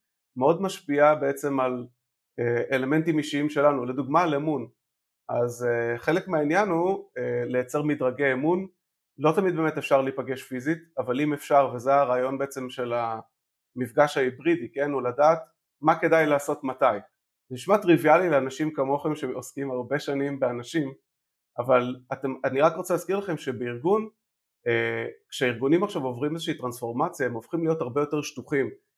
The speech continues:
זאת אומרת שהמנהלים האלה שיש להם הרבה ניסיון, לא נמצאים שם, נשארים רק ראשי צוותים ו-, ו-, וכזה קור, אה, קור של ניהולי. והצוותים האלה זזים מאוד מהר. עכשיו,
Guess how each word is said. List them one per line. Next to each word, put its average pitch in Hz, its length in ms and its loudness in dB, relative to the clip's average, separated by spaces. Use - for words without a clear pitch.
זאת 113 120 -8
אומרת 170 300 4
שהמנהלים 135 760 2
האלה 151 260 0
שיש 135 340 -4
להם 170 140 0
הרבה 131 220 2
ניסיון, 160 600 0
לא 139 160 4
נמצאים 156 480 2
שם, 123 240 2
נשארים 135 460 0
רק 202 120 2
ראשי 127 300 -4
צוותים 139 580 -4
ו-, 127 260 4
ו-, 120 440 0
וכזה 123 320 -4
קור, 165 460 4
אה, 131 120 4
קור 156 260 0
של 156 160 -4
ניהולי. 127 520 0
והצוותים 143 720 6
האלה 214 120 0
זזים 147 260 0
מאוד 151 180 2
מהר. 131 140 2
עכשיו, 123 220 -2